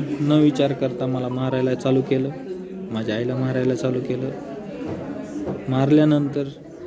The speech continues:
अशोक केदार, अशोक काशीनाथ केदार हे जवळच होता कुठंतरी दबा धरून बसलेला, तो आला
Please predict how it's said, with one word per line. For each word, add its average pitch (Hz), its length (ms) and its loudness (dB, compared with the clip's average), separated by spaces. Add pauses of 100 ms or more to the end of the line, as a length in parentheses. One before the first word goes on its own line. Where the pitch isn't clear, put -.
(1000)
अशोक 123 340 6 (600)
केदार, 139 260 4
अशोक 131 500 4 (240)
काशीनाथ 135 360 -2
केदार 135 440 0 (1000)
हे 117 840 2 (760)
जवळच 151 580 6 (720)
होता 135 220 2
कुठंतरी 123 480 0
दबा 123 240 4
धरून 123 340 0
बसलेला, 123 420 -4 (280)
तो 139 100 6
आला 127 260 2